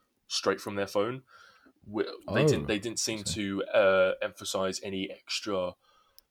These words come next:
Speaker 1: tech, like any extra, uh,
Speaker 2: Mm.
Speaker 1: software material. Literally on your
Speaker 2: Yeah.
Speaker 1: phone, press the record button, and it live stream everything.
Speaker 2: That's
Speaker 1: I don't
Speaker 2: pretty
Speaker 1: know
Speaker 2: cool.
Speaker 1: if
Speaker 2: I
Speaker 1: that's
Speaker 2: think that do exist now,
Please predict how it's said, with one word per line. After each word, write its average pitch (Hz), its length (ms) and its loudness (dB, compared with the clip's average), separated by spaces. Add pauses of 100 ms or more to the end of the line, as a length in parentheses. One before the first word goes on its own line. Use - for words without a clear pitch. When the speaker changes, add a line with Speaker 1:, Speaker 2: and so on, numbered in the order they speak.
(160)
Speaker 1:
tech, - 420 -4
like 90 220 -8
any 90 280 -8
extra, 92 600 -8 (200)
uh, 87 380 -6 (100)
Speaker 2:
Mm. 101 100 -2
Speaker 1:
software 92 520 0
material. 92 540 -4
Literally 95 440 -10 (500)
on 107 120 -6
your 98 100 -2
Speaker 2:
Yeah. 104 80 -2
Speaker 1:
phone, 92 340 -2 (480)
press - 220 -10
the 98 80 -8
record 92 320 -4
button, 92 340 -4
and 92 100 -10
it - 80 -10
live 92 200 -2
stream - 260 -12
everything. 95 360 -14 (840)
Speaker 2:
That's - 160 -2
Speaker 1:
I - 40 6
don't - 20 -
Speaker 2:
pretty 180 120 6
Speaker 1:
know - 40 4
Speaker 2:
cool. 151 80 4
Speaker 1:
if - 40 10
Speaker 2:
I - 40 6
Speaker 1:
that's - 40 0
Speaker 2:
think 214 180 4
that 170 180 6
do 190 200 6
exist 165 540 0
now, 123 560 -2